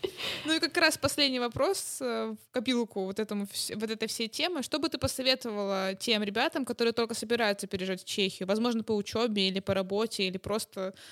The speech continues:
хотят обосноваться на, на новом месте? На что им обратить внимание, к чему быть готовым, как настроиться, как подготовить документы? В общем, скажи что-нибудь во-, воодушевляющее, но при этом подходящее, применимое к жизни.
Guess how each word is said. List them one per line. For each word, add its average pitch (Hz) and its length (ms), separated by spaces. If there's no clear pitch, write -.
хотят 214 220
обосноваться 220 520
на, 202 200
на 202 120
новом 202 280
месте? - 400
На 233 60
что - 160
им 277 100
обратить 262 340
внимание, 240 600
к - 60
чему 233 240
быть 220 220
готовым, 214 680
как 220 180
настроиться, 240 640
как - 140
подготовить 208 420
документы? 220 640
В 196 60
общем, 202 400
скажи 302 280
что-нибудь 254 260
во-, 233 100
воодушевляющее, 254 840
но 233 80
при 220 180
этом 220 600
подходящее, 226 680
применимое 220 480
к 214 60
жизни. 190 360